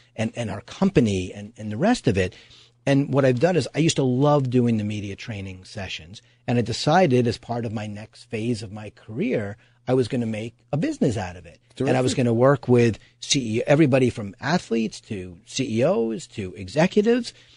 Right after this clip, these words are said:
Speaker 1: and talk about best practices for dealing with the press. And there's some good people out there that do it, but I think with my experiences and the things that I
Speaker 2: Sure.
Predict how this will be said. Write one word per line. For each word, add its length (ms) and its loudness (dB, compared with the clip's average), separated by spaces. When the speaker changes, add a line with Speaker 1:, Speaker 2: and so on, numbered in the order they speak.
Speaker 1:
and 180 4
talk 360 0
about 420 -2
best 360 0
practices 760 -4
for 120 -12
dealing 440 -6
with 160 -8
the 60 -18
press. 240 -8
And 100 -2
there's 100 -6
some 140 6
good 160 8
people 260 2
out 220 2
there 160 4
that 180 -2
do 220 4
it, 140 0
but 80 2
I 60 4
think 260 2
with 120 4
my 240 2
experiences 1000 -2
and 100 -8
the 60 -8
things 300 -10
that 80 -10
I 300 -4
Speaker 2:
Sure. 280 -4